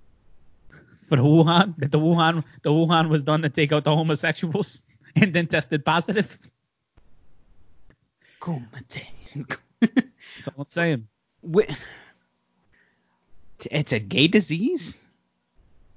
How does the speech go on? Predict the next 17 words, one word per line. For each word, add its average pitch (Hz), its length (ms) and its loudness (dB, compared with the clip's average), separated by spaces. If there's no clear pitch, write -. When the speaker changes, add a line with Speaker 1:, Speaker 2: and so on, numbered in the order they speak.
Speaker 1:
Th-, 135 140 0
that's 156 200 2
what 131 100 6
he 131 120 2
said. 92 360 -10
I 131 100 -2
don't 104 180 -4
know. 90 160 -16
I 113 320 -12
have 117 200 -2
Speaker 2:
I, - 40 -10
Speaker 1:
no 117 120 -2
idea. 98 400 -6
Speaker 2:
I, 117 460 -18
I 151 40 -12
don't 120 200 -6
even, 107 500 -8